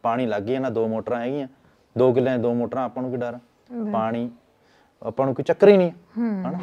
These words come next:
Speaker 1: ਪੰਜਾਬ 'ਚ ਕਿੱਥੇ ਪਾਣੀ ਖਤਮ ਹੁੰਦਾ? ਬਸ ਇਹੀ ਚੀਜ਼ ਤਰਕ।
Speaker 2: ਹੂੰ।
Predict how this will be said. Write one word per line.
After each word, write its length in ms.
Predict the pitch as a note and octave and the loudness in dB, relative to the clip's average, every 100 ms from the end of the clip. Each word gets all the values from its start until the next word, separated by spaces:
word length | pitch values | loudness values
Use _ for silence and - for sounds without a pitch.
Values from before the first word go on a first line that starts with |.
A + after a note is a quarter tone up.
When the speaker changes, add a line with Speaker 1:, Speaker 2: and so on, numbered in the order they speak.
| F3+ | -4
Speaker 1:
ਪੰਜਾਬ 340 | B2 A#2 A2+ | 0 2 2
'ਚ 100 | A#2 | 0
ਕਿੱਥੇ 220 | D3 - | -6 -6
ਪਾਣੀ 260 | - A#2 A2 | -8 -8 -8
ਖਤਮ 300 | A2 A2 C3 | -8 -8 -8
ਹੁੰਦਾ? 360 | G2+ F2+ C3 F#2 - - - - | -10 -10 -12 -14 -18 -20 -20 -4
ਬਸ 120 | C3+ - | -4 2
ਇਹੀ 240 | E3+ F3 G3+ | 6 8 8
ਚੀਜ਼ 240 | G3 F3+ | 6 4
ਤਰਕ। 520 | E3 F3 F3 - G3 F#3 _ _ _ _ - | 4 4 4 2 -6 -6 _ _ _ _ -8
Speaker 2:
ਹੂੰ। 280 | A3 F#3+ E3+ | -6 -6 -8